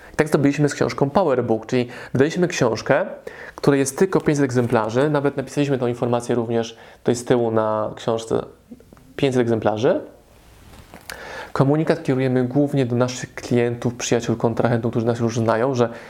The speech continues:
„Hej, kup sobie tę książkę, bo ona jest właśnie dla takich ludzi jak ty”. Jest komunikat, jest tylko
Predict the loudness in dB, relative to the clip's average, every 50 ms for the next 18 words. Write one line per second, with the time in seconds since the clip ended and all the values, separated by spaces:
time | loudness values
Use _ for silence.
0 | -18 -6 -2 0 0 0 0 -2 -4 0 2 2 2 2 2 2 2 2 2 0
1 | -2 -2 -2 -2 -2 -2 -2 -4 -2 0 0 0 0 0 -2 -2 -4 -4 -2 -2
2 | -2 -2 -2 -2 -2 -2 0 0 0 -2 0 0 0 0 0 0 -2 -2 0 0
3 | 0 2 0 0 -6 -12 -18 -18 -18 -16 -10 -6 -6 -4 0 0 2 2 2 2
4 | 2 2 0 0 -2 -2 -2 -2 -2